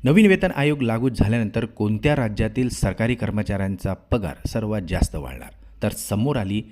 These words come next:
नवीन अपडेट. चला तर पाहूया याविषयी सविस्तर बातमी. त्यापूर्वी चॅनलला नवीन असाल तर सबस्क्राईब करायला विसरू नका. नवनवीन अपडेट मिळविण्यासाठी बेल आयकॉनला प्रेस करायलाही विसरू नका. व्हिडिओ आवडल्यास लाईक करायलाही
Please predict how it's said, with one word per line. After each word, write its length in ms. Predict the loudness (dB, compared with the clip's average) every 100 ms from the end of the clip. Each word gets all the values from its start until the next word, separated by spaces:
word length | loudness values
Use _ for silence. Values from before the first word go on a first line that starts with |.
| -16 -8
नवीन 480 | -2 0 2 0 -2 -6
अपडेट. 380 | -4 2 0 0 -12 -20 -20 -4
चला 180 | 2 4
तर 140 | 4 2
पाहूया 360 | 2 0 -2 -4 -4
याविषयी 440 | 0 0 0 -4
सविस्तर 400 | -4 -2 0 -2
बातमी. 300 | -4 -8 -12 -18 -20 -20 -20 -20 -20 -16 2
त्यापूर्वी 360 | 4 6 4 2
चॅनलला 360 | 2 2 2
नवीन 300 | 0 2 2
असाल 240 | 2 0 0
तर 80 | -2
सबस्क्राईब 400 | 2 2 2 0
करायला 260 | 0 0 -2
विसरू 280 | -2 -2
नका. 220 | -6 -8 -16 -20 -20 -20 _ -2
नवनवीन 480 | 2 2 2 0
अपडेट 280 | -2 0 -2 0
मिळविण्यासाठी 600 | -2 -2 2 2 2 -6
बेल 240 | -2 -2
आयकॉनला 380 | -2 -4 -4 -4
प्रेस 280 | -2 -2 -2
करायलाही 460 | -4 -4 -2 -4
विसरू 260 | -4 -6 -8
नका. 220 | -10 -14 -18 -20 -20 -20 -18 -4
व्हिडिओ 200 | 2 4
आवडल्यास 380 | 4 2 0 -2
लाईक 320 | -2 -2 -2 -4
करायलाही 500 | -2 -2 -4 -6